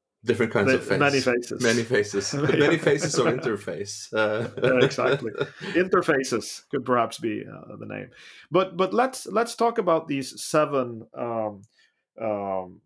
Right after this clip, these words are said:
Speaker 2: uh, letters of the acronym restart, and of which redesign is the first. And I'm going to quote from our book, Restart Sustainable Business Model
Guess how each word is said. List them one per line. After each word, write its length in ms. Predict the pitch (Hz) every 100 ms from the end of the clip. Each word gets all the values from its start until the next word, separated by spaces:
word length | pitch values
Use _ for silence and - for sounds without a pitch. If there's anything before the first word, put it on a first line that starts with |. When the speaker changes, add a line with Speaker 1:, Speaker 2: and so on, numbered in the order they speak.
| _
Speaker 2:
uh, 720 | - 58 55 - - - -
letters 600 | 135 165 170 151 131 120
of 100 | 127
the 120 | 123 123
acronym 600 | 127 127 117 117 110 110
restart, 640 | 123 131 160 156 123 104 117
and 200 | 117 117
of 200 | 127 131
which 340 | 131 127 -
redesign 640 | 120 120 110 113 104 110 110
is 140 | -
the 100 | 123
first. 400 | - 170 123 -
And 80 | 139
I'm 100 | 147
going 180 | 208 254
to 100 | 151
quote 380 | - 185 180 -
from 200 | 165 156
our 160 | 147
book, 240 | 135 147 -
Restart 440 | 139 139 139 127
Sustainable 460 | 131 123 131 127 123
Business 380 | 123 123 120 -
Model 380 | 110 110 110